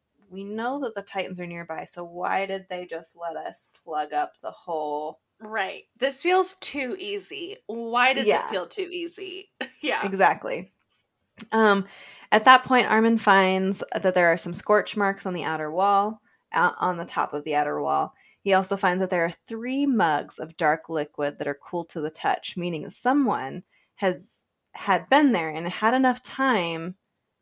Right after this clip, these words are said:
Speaker 1: to leave before they got there. Um, so there was just, like, a little bit of, like, "Ooh, they, did they see us coming, or what's going on here?" Um, there was a fear that Bertolt, Reiner, and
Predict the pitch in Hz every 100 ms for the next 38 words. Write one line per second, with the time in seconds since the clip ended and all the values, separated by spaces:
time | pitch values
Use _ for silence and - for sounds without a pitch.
0 | _ _ _ 220 208 208 196 190 - 165
1 | - 165 - - 139 139 - - - -
2 | 190 _ _ _ _ _ - _ _ _
3 | - 185 180 170 180 202 214 185 180 185
4 | 185 202 - 185 185 180 185 180 185 175
5 | 165 170 160 - 151 _ 220 247 254 233
6 | 196 160 - 180 180 139 - 170 185 -
7 | 247 254 254 247 247 233 165 156 160 175
8 | 165 139 160 160 143 - _ - _ _
9 | _ _ 196 202 180 180 - - 202 202
10 | 196 - 269 226 - 190 202 - 233 220
11 | - - 156 160 165 180 - _ _ 185
12 | 180 170 165